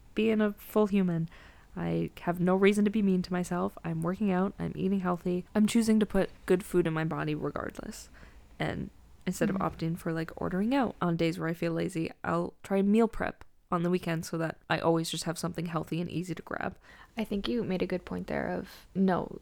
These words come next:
Speaker 2: you're earning your meals by breathing.
Speaker 1: Mm-hmm.
Speaker 2: Breathing burns calories. Digesting food burns calories. Walking around, walking to your fridge.
Speaker 1: Yep.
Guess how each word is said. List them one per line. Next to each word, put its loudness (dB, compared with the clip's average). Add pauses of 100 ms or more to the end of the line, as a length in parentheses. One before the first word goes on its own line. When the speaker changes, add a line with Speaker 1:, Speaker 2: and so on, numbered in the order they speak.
Speaker 2:
you're 2
earning 2
your 0
meals -2
by -2 (260)
breathing. 0 (100)
Speaker 1:
Mm-hmm. 4 (380)
Speaker 2:
Breathing -2
burns -4
calories. -4
Digesting -6
food 0
burns -8
calories. -8
Walking -8
around, -4
walking -8
to -8
your -2
fridge. -4 (300)
Speaker 1:
Yep. -8